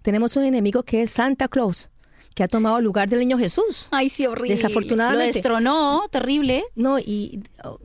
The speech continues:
Speaker 1: en mi época uno escribía cartas al niño Jesús, ¿no? Ahora, cartas a Santa Claus. No, o sea, la carta es al niño Jesús, no a Santa Claus. Y vemos, por ejemplo, terriblemente que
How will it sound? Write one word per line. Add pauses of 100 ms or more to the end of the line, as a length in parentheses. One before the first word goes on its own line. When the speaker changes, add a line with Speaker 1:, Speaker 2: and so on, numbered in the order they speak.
(120)
Speaker 1:
en
mi
época
uno
escribía
cartas
al
niño
Jesús,
¿no? (280)
Ahora, (100)
cartas
a
Santa
Claus. (280)
No,
o
sea,
la
carta
es
al
niño
Jesús,
no
a
Santa
Claus. (460)
Y
vemos,
por
ejemplo,
terriblemente (180)
que